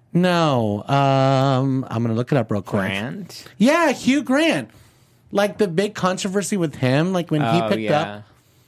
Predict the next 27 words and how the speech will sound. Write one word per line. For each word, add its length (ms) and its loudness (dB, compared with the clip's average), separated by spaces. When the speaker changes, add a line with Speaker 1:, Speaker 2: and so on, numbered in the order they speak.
Speaker 1:
a 100 2
transgendered 1080 -2
prostitute 840 -2
on 200 0
the 80 0
street. 440 -2
It 200 0
was 280 2
everywhere, 720 -2
all 220 2
over 160 0
the 140 -2
supermarket, 880 -4
all 260 2
over 220 0
the 80 0
Speaker 2:
How 380 2
did 100 0
they 100 0
Speaker 1:
magazines. 240 0
Speaker 2:
know 180 0
that 100 -4
he 220 -8
picked 300 -6
up 100 -8
a 60 -2
trans- 560 -6